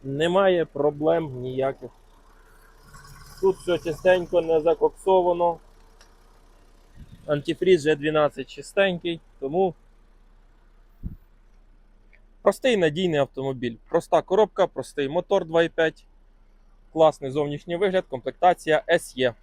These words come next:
Підемо підсумки сьогоднішнього огляду. І так, сьогодні разом з вами було детально оглянуто автомобіль мого кума.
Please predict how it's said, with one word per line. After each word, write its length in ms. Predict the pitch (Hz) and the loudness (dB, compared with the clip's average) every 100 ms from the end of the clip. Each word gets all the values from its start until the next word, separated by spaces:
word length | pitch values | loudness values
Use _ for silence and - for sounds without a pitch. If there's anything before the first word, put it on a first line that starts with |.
| _ | _
Підемо 300 | - 135 156 | -4 2 4
підсумки 380 | 143 - 175 170 | 2 -6 -8 -10
сьогоднішнього 480 | - 170 160 175 175 | -4 -4 -4 -2 2
огляду. 360 | 180 131 117 117 _ _ _ _ _ _ _ _ _ | 2 0 -4 -12 _ _ _ _ _ _ _ _ _
І 60 | 151 | -4
так, 240 | 190 185 | -2 -2
сьогодні 400 | - 143 170 165 | -4 -2 -2 -2
разом 280 | 143 131 139 | -4 -4 -6
з 40 | |
вами 280 | 131 170 165 | -4 -2 -2
було 320 | 131 123 156 | -4 -2 0
детально 500 | 151 131 147 147 135 | 0 -2 -2 -2 -4
оглянуто 640 | 123 156 185 160 - 147 135 _ | -4 -2 -2 -2 -6 -8 -8 _
автомобіль 560 | 131 - 139 156 175 151 | -18 -12 -8 -4 -6 -4
мого 300 | 135 139 131 | -6 -4 -6
кума. 420 | - 175 156 143 | -6 -4 -4 -6